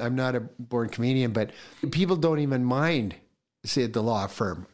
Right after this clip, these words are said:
or the investment firm, that they're getting kind of, it's tongue in cheek.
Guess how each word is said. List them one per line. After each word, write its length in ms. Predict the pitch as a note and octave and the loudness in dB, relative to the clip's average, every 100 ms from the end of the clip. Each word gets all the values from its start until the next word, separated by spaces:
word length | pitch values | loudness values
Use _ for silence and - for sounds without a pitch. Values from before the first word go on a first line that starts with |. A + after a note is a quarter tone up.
| _ | _
or 280 | B2 A2+ A2 | -2 0 0
the 120 | A2+ | 0
investment 480 | G#2 A2 G2 G#2 - | 0 0 -2 -6 -4
firm, 280 | A2 F#2+ F2+ | -2 -2 -2
that 180 | A2+ | -2
they're 100 | C3 | -2
getting 300 | A2+ B2+ A#2+ | 0 0 -2
kind 260 | A2 B2+ G#2+ | -2 -2 -2
of, 140 | F#2+ - - | -6 -10 -6
it's 240 | B2 - | -4 -4
tongue 320 | - C3+ B2 | -4 -2 0
in 120 | G#2+ | -2
cheek. 500 | G2 - C#3 G#2+ - | -2 0 0 -2 -10